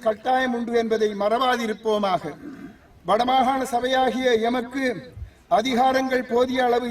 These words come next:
இருக்கின்றதோ இல்லையோ, வடமாகாண மக்களின் வாக்குகளின் பிரதிபலிப்பே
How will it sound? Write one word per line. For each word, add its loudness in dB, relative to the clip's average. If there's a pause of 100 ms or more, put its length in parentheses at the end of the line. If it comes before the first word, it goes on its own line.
இருக்கின்றதோ 0 (160)
இல்லையோ, 2 (800)
வடமாகாண 2
மக்களின் -2
வாக்குகளின் 0
பிரதிபலிப்பே -2